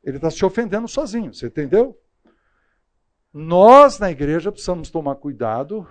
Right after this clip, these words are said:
porque este rico também precisa definir o que é simplicidade para ele. Tem pobre que gasta dinheiro demais com um próximo celular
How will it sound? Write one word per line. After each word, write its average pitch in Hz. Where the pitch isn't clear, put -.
porque 156
este 254
rico -
também 208
precisa 151
definir 160
o -
que 208
é 190
simplicidade 147
para 143
ele. 113
Tem 165
pobre 180
que 190
gasta 135
dinheiro 127
demais 147
com 170
um 139
próximo 196
celular 139